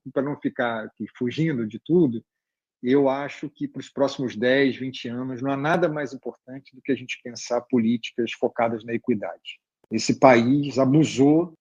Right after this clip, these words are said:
da, da, da, da experiência de segregar, de ser desigual, de pensar numa educação pública de baixa qualidade pros pobres.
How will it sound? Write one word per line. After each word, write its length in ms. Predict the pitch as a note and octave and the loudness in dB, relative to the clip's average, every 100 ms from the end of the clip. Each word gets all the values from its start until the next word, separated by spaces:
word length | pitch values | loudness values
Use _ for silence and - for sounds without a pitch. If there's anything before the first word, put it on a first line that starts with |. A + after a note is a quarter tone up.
| - | -8
da, 460 | A2+ A#2+ A#2+ A#2 | -4 -2 -2 -4
da, 400 | A2+ A2+ A2 A2 | -4 -4 -4 -6
da, 240 | G#2+ G#2+ G#2 | -8 -10 -10
da 120 | G#2+ | -12
experiência 960 | - - B2+ A2+ B2+ D3 C#3+ - C3+ | -8 -4 -2 -2 -4 -4 -4 0 0
de 260 | A#2+ A2 A2+ | 0 -4 -8
segregar, 1080 | - - D3+ B2+ A#2 G#2+ A#2+ C3 C3 B2 A#2+ | -8 -2 2 2 0 -2 0 0 0 -4 -10
de 240 | A2+ A#2 A2 | -12 -10 -12
ser 280 | - - A2 | -12 -10 -8
desigual, 920 | A2+ A2+ G#2+ B2 B2 C3 B2+ B2 A#2+ _ G2+ | -8 -8 -2 4 6 6 4 2 -4 _ -18
de 160 | G2 A2+ | -10 -4
pensar 460 | C3 B2+ - C3 | -2 -2 2 2
numa 160 | C3 C3 | 2 0
educação 600 | A#2+ A2+ A#2 - B2+ A#2 | -2 -2 -4 -4 -6 -8
pública 880 | A2+ B2 A#2+ A#2 A2+ A#2+ A2 G#2 G#2 | -6 0 2 0 -2 -4 -6 -8 -14
de 160 | G2+ G#2 | -14 -2
baixa 360 | B2 C#3 - | 4 4 4
qualidade 640 | B2 A#2+ A2+ A2 A2 A2+ - | -4 -4 -4 -4 -2 -4 -6
pros 180 | - - | -14 -14
pobres. 1000 | - B2 C#3 C#3 C3+ A#2+ B2 B2 - | -4 2 4 2 -2 -6 -8 -8 -12